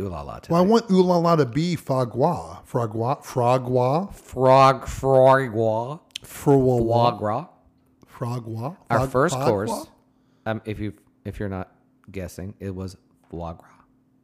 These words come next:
Speaker 2: The first course was what?
Speaker 1: And
Speaker 2: F-,
Speaker 1: foie
Speaker 2: foie
Speaker 1: gras. And it has been a long time since I've had foie gras. Not a lot of people
Speaker 2: Yeah.
Speaker 1: here
Speaker 2: Know how to do it.
Speaker 1: in Nashville,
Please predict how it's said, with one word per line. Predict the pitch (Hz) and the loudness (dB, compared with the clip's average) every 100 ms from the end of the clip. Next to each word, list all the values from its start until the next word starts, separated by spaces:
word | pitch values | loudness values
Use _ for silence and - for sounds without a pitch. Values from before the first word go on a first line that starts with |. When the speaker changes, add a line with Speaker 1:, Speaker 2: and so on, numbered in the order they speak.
| _ _ - | _ _ -14
Speaker 2:
The | 120 | -12
first | - 151 190 - | -4 -4 -4 -8
course | - 120 113 | -6 -6 -6
was | 127 120 | -8 -6
what? | 110 120 208 | -6 -8 -6
Speaker 1:
And | 110 110 | -6 -8
Speaker 2:
F-, | _ - | _ -16
Speaker 1:
foie | - 101 110 | -6 -4 -4
Speaker 2:
foie | |
Speaker 1:
gras. | 127 113 - _ - | -4 -6 -8 _ -10
And | 123 | -8
it | 151 | -6
has | 220 | -6
been | 196 | -4
a | 127 | -4
long | 107 104 110 113 120 | -4 -4 -2 -2 -4
time | 117 101 | -4 -6
since | 98 95 | -6 -8
I've | 95 87 | -8 -10
had | - 107 98 | -8 -8 -8
foie | - 80 | -10 -10
gras. | 69 67 - - - | -10 -14 -14 -20 -8
Not | 147 208 | -4 -2
a | 254 | 0
lot | 180 | -2
of | 117 | 0
people | 113 117 | -2 -2
Speaker 2:
Yeah. | 131 95 - _ _ | -2 -4 -12 _ _
Speaker 1:
here | _ 160 135 80 95 _ _ 135 | _ -4 -2 -4 -10 _ _ -6
Speaker 2:
Know | 117 | -4
how | |
to | 113 | -4
do | 101 123 104 | -4 -6 -4
it. | |
Speaker 1:
in | 110 | -6
Nashville, | 107 139 165 - - | -4 -4 -6 -8 -12